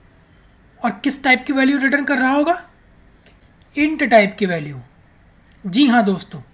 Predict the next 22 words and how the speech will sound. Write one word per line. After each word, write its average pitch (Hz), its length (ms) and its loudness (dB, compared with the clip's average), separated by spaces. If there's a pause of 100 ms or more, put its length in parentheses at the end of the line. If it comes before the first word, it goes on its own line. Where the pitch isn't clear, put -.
(520)
तो 240 60 -2
ये 247 260 0
एक 294 140 -4
function 226 420 0
है 359 280 0 (420)
जो 226 200 -2
एक 285 200 -2 (180)
int 302 300 -6
type 220 280 0
की 240 80 -2
value 220 380 0
return 247 340 0
कर 214 180 2
रहा 165 200 -2
है। 123 220 -12 (1080)
और 233 120 2
value 254 320 0
किधर 226 340 -2
return 277 260 0
कर 302 140 2
रहा 294 160 2
है? 370 180 -4